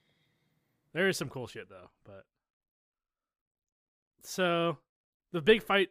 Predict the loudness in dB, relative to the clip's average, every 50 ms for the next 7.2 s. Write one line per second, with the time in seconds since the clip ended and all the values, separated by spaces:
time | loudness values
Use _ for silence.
0 | _ _ _ -6 -2 -2 -2 -2 -4 -10 -18 -18 _ _ _ _ _ _ _ _
1 | -8 -6 -6 -4 -4 -4 -4 -4 -4 -6 -8 -12 _ _ _ _ _ _ _ _
2 | _ _ _ _ _ _ 0 0 2 2 2 0 0 0 0 0 0 0 0 -2
3 | -6 -8 -4 -2 0 0 0 0 0 -2 -4 -4 -4 -6 -4 -4 -6 -6 -6 -6
4 | -8 -10 -14 -18 -20 _ _ _ _ _ _ _ _ _ _ _ -8 -6 -4 -2
5 | 0 -2 -2 -2 -4 -6 -6 -2 0 0 2 2 0 -4 -6 -8 _ _ _ -20
6 | -20 -20 -20 _ _ _ _ _ _ 0 0 2 2 2 0 0 -2 -4 -6 -4
7 | -4 -4 -6 -6